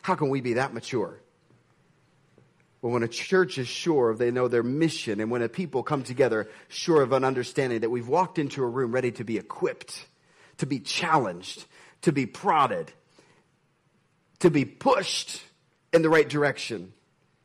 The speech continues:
then we begin to understand what our purpose is, and we begin to get it. Ephesians chapter five, verse eighteen. I want to read this as we, as I close here today. You know, this, the book of Ephesians is so good, guys. I mean, it's, it's so good,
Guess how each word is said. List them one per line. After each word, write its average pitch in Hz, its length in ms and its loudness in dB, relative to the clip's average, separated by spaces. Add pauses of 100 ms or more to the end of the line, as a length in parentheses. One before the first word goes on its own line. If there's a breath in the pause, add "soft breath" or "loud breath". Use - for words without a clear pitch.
(120)
then 185 180 6
we 170 80 8
begin 147 280 4
to 131 40 4
understand 123 400 -2
what 113 140 -2
our 107 60 -6
purpose 110 360 -4
is, 101 120 -6
and 104 60 -8
we 104 60 -8
begin 95 240 -8
to 85 80 -14
get 92 220 -8
it. 76 180 -14 (2250 loud breath)
Ephesians 131 400 0
chapter 117 300 2
five, 110 260 2
verse 104 220 -2
eighteen. 104 440 -2 (800)
I - 60 -18
want 117 80 -2
to 110 60 -2
read 117 180 0
this 107 180 0
as 101 160 -6
we, 104 180 -4 (600 soft breath)
as 98 100 -4
I 95 60 -2
close 104 320 -2
here 107 100 -2
today. 92 480 2 (880)
You 156 80 0
know, 147 80 6
this, 156 180 -2
the - 140 -8
book 147 200 2
of 123 120 -4
Ephesians 110 400 -8
is 107 80 -12
so 123 180 -4
good, 90 220 -8
guys. 85 260 -10 (140)
I 135 60 -10
mean, 117 260 -4 (100)
it's, 110 140 -10 (160)
it's 127 160 -2
so 139 120 2
good, 117 340 0